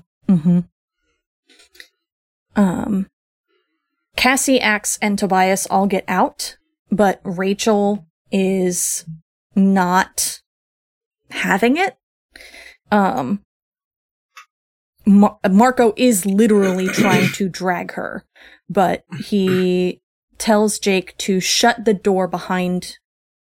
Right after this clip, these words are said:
Jake, um, because there are even more reinforcements coming. Um, "Shut the door, Jake," Marco roared. "There are more on the stairs. Marco, Rachel, get out of here now."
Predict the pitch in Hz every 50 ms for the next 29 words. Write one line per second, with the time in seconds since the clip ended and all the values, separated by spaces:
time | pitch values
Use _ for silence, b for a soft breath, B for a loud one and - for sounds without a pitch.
0 | _ - - - - - - - - - _ _ B B B B B B B B
1 | - - 190 190 - - 127 113 - 202 196 _ _ _ - 214 - - 208 185
2 | - - 202 180 - - 185 180 180 175 180 - - 233 240 214 190 208 190 185
3 | 185 180 180 175 180 180 180 175 - - 175 180 180 180 175 175 - - 160 -
4 | - - - - - - - - - - - - - 190 - _ _ _ _ _
5 | b b b b b b b b _ _ _ - - 190 170 - 82 78 - -
6 | 202 185 _ _ _ _ _ _ _ _ _ _ _ _ _ _ _ _ _ _
7 | _ _ _ _ _ _ _ _ _ _ _ _ _ _ _ _ - - _ _
8 | _ _ _ _ _ _ _ - - - 269 254 254 269 214 220 208 196 190 190
9 | - 180 170 180 185 - - - 202 175 175 - 185 175 170 170 - - - -
10 | - - 196 185 180 185 185 185 190 202 202 202 - - 190 185 185 - - -
11 | - - - - - - - - - _ - 208 196 202 220 - 220 202 202 202
12 | - 190 190 185 180 180 - 185 175 - - 196 202 175 180 190 202 214 - -
13 | 208 202 190 180 175 170 170 - - - -